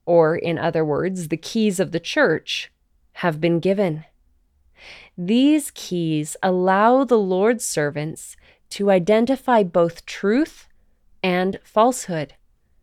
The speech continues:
as well as the will of the Lord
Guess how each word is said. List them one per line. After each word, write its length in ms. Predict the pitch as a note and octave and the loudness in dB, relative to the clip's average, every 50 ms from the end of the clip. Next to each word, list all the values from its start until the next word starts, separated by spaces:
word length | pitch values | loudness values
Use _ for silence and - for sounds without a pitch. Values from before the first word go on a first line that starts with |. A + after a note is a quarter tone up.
| _ _ _ - | _ _ _ -6
as 120 | D3 D#3 D#3+ | -4 -4 0
well 280 | F3 F#3+ G#3 A3 A#3 A#3 | 2 4 4 6 6 6
as 200 | A#3 G#3 F#3 E3+ | 4 4 4 0
the 80 | F#3 | 0
will 420 | F3+ F3 G3 G#3+ A#3 B3 B3+ C4 B3+ | 2 4 4 6 8 8 8 6 6
of 180 | - A3 G3 F#3 | 4 2 0 0
the 100 | G3+ F#3+ | 0 0
Lord 540 | F#3+ F#3+ F3+ E3+ D#3 C#3+ C#3 D3+ D#3+ E3+ | 2 2 2 2 2 0 0 -4 -6 -10